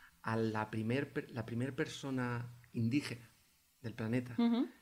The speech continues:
Speaker 1: que hizo una tesis doctoral que se llama Abadio Green Stousel, es colombiano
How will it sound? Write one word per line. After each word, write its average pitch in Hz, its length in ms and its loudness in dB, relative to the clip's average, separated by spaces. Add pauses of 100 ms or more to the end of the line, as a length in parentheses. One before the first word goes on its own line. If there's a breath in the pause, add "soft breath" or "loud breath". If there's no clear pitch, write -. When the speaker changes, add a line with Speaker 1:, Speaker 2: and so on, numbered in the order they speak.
Speaker 1:
que 120 100 -4
hizo 123 120 0
una 123 140 4
tesis 120 280 -2
doctoral 120 480 -2
que - 100 -10
se - 100 -4
llama 117 300 2
Abadio 110 460 0
Green 117 300 0
Stousel, 127 500 -6 (840 soft breath)
es 104 420 -4
colombiano 120 680 -2